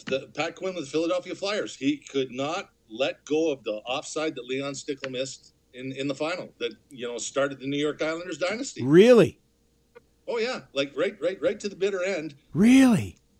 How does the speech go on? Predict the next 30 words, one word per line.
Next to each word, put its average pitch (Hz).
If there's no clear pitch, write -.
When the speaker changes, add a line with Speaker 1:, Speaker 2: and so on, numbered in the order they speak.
Speaker 1:
That, 175
that 156
was 147
his 202
biggest 175
bitch -
and 113
his 151
biggest 160
thing 160
with 135
the 139
officials 123
is, 120
"You 170
guys 175
screwed 160
us 151
in 127
nineteen 143
seven, 135
whatever 131
year 131
that 117
was, -
Speaker 2:
<laughs> -
Speaker 1:
because 131
of 127
the 127
offside." 127